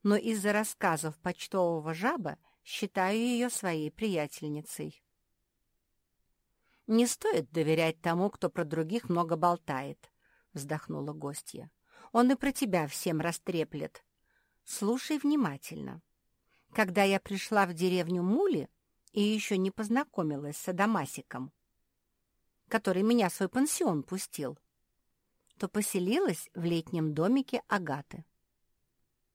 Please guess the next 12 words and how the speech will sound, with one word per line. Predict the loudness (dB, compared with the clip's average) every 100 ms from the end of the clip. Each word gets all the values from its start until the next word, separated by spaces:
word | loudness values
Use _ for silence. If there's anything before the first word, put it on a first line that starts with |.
| _ _ _ _ _ _
"Там | -4 -4
холодно", | -6 -2 0 2 -2 -6 -14 _ _ _ _ -12
поёжилась | -8 -6 -6 -6 -8 -6
Марсия. | -4 -4 -6 -12 -14 -18 _ _ _ -4
"Камина | 0 2 4 4 2 -2 _ -6
или | -2 -2
печки | 0 0 -2 -2 2
нет. | 6 6 2 _ _ _ _ _ _ _ _ _ -2
Прямо | 2 4 4 2 0
ужас, | 0 0 0 -6
как | -4 -4
студёно. | -4 -4 0 2 4 2